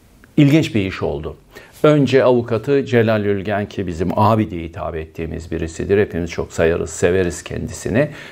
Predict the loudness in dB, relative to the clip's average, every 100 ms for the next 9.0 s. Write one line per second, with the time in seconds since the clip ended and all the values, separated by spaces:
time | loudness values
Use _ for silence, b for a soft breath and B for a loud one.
0 | B 2 2 2 0 2 -2 0 0 0
1 | 0 -2 0 2 2 2 0 0 0 0
2 | -2 -4 -2 -2 0 0 0 2 0 0
3 | -2 -6 -2 -4 2 4 4 2 -2 -2
4 | -2 -8 -8 -4 -2 0 -2 2 2 2
5 | B B B 2 2 0 0 0 0 -4
6 | -2 0 0 2 2 2 0 0 -4 -6
7 | -4 0 0 0 -10 -12 -6 -6 -4 0
8 | 2 2 0 0 0 -4 -2 0 0